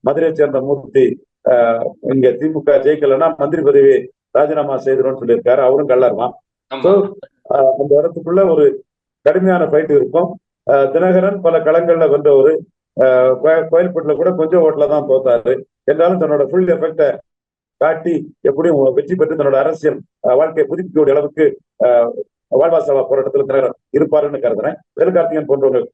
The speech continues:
Speaker 1: அனுப்பக்கூடிய செய்திகள் வந்து தினகரனுக்கு பாசிட்டிவா இருக்கு.
Speaker 2: ஓகே சார். தென் சென்னை தமிழச்சி தங்கபாண்டியன், தமிழிசை சவுந்தரராஜன். ஆனா வந்து எஸ் ஜே சூர்யா வந்து அவங்களுக்கு தான் கொடுத்துருக்கணும். ஆனா அநியாயமா வந்து இவங்க வந்து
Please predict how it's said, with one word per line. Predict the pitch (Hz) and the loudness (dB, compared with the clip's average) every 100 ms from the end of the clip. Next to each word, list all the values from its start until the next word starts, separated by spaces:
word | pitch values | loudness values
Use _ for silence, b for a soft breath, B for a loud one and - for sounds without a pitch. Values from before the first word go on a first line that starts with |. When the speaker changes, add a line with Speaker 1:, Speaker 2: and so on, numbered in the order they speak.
| _ | _
Speaker 1:
அனுப்பக்கூடிய | - 156 160 143 135 | -4 -2 -2 0 -2
செய்திகள் | 165 180 151 139 | 0 -2 0 0
வந்து | 190 | -2
தினகரனுக்கு | 147 139 131 - | -2 -4 -4 -6
பாசிட்டிவா | 127 - 113 101 | -6 -4 -4 -4
இருக்கு. | - _ _ _ _ _ _ _ - | -4 _ _ _ _ _ _ _ -12
Speaker 2:
ஓகே | 117 107 - | -12 -12 -18
சார். | 73 _ _ _ _ _ _ - | -20 _ _ _ _ _ _ -6
தென் | 233 294 | -4 -2
சென்னை | 285 208 175 - - _ _ - | -2 -2 -4 -6 -16 _ _ -8
தமிழச்சி | 175 240 233 247 202 | -2 0 -2 -4 -6
தங்கபாண்டியன், | 190 185 175 175 170 196 | -4 -4 -4 -6 -6 -8
தமிழிசை | 185 175 190 170 156 | -6 -8 -8 -8 -10
சவுந்தரராஜன். | 147 143 135 117 107 107 - _ _ _ _ _ - | -8 -10 -10 -10 -12 -16 -20 _ _ _ _ _ -12
ஆனா | 220 240 | -6 -4
வந்து | 240 220 | -4 -6
எஸ் | 202 - | -6 -6
ஜே | 453 466 | -4 -4
சூர்யா | 311 247 208 175 151 | -4 -6 -2 -2 -2
வந்து | 147 180 | -4 -4
அவங்களுக்கு | 170 147 160 160 160 | -4 -4 -6 -10 -10
தான் | 208 196 | -10 -10
கொடுத்துருக்கணும். | 180 180 151 156 160 | -14 -14 -10 -6 -4
ஆனா | 143 151 147 123 | -2 -2 -2 -4
அநியாயமா | 123 143 160 170 175 | -6 -6 -6 -4 -6
வந்து | 156 156 | -6 -8
இவங்க | 170 147 | -10 -10
வந்து | 139 143 | -10 -8